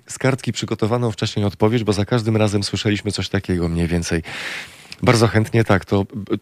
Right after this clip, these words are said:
tak, zdecydowanie, ale najpierw zapytam żonę”. Po czym odzwaniali tak za, tak, za pięć, dziesięć minut i mówili: „Przepraszam bardzo, ale rozmawiałem z żoną i, y, żona powiedziała, że no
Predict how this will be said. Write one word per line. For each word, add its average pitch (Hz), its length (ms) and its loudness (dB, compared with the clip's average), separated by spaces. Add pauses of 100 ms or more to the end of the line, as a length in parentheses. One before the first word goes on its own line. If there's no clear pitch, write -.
tak, 117 380 4 (220)
zdecydowanie, 104 760 2
ale 113 340 4
najpierw 110 580 0
zapytam 90 440 -2
żonę”. 71 300 -6 (920)
Po 127 80 6
czym 117 180 4
odzwaniali 110 540 4
tak 101 140 4
za, 95 140 2
tak, 151 500 2 (340)
za 110 160 2
pięć, 143 200 2
dziesięć 113 360 2
minut 104 320 2
i 131 80 -2
mówili: 110 300 0 (400)
„Przepraszam 92 400 2
bardzo, 87 460 2
ale 85 220 0 (160)
rozmawiałem 90 640 0
z - 20 -2
żoną 92 460 2
i, 85 360 2 (440)
y, 90 60 0
żona 92 200 2
powiedziała, 82 520 2
że 80 220 0
no 82 260 0